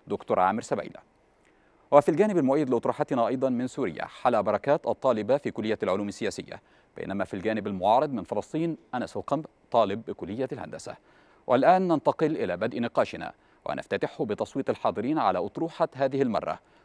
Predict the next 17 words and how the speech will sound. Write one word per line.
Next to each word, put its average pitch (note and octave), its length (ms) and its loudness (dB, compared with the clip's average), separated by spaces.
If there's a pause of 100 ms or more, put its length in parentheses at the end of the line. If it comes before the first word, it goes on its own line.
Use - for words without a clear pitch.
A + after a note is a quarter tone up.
(140)
روسيا C#3+ 600 2
دمرت G2 420 -2
سوريا. - 400 -6 (640)
إذا D#3+ 140 6
كنت A3 240 0
مؤيدا C3+ 400 0
لهذه A#2+ 520 -2
الأطروحة C#3+ 540 0 (140)
وترغب F#3+ 400 2
في D3 120 -2
الإجابة A#2 340 0
بنعم، B2 400 0 (100)
فعليك G2+ 340 0
الضغط C#3 320 0
على C#3+ 200 6
رقم G#2+ 220 -2
واحد، E2 300 -4